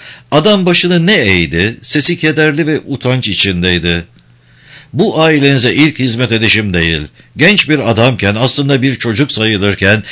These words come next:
size ve babanıza yardım etmeye gönüllü oldum." Kara kaşlarını çattı. Kaptan El Haffi yüzünü ona doğru kaldırdı.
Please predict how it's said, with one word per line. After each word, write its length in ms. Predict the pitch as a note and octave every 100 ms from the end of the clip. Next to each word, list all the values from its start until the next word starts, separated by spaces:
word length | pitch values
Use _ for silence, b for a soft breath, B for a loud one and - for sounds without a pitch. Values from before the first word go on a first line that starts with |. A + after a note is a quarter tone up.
| B
size 360 | - C#3+ E3+ D#3+
ve 120 | D3+
babanıza 480 | D3 D3+ D3 C#3 A#2
yardım 400 | A#2 G#2+ B2+ A#2
etmeye 360 | A2 A2 A2
gönüllü 420 | F#2+ G#2+ G#2+ G2+
oldum." 540 | G#2+ F#2+ F2+ F#2 F2 F2 _ _ _ _
Kara 340 | - A#2+ B2 A2+
kaşlarını 520 | G2+ - E2+ F2 F#2
çattı. 580 | D#2+ D#2+ - D2+ D#2 - B B B
Kaptan 380 | - D3 - F3+
El 160 | E3+ D3
Haffi 320 | D3+ D3+ D#3
yüzünü 420 | D3+ B2 B2 C3
ona 220 | A#2 A#2+
doğru 280 | G2+ F2+ F#2
kaldırdı. 720 | F2 F2 E2 E2+ D#2 D#2+ D#2+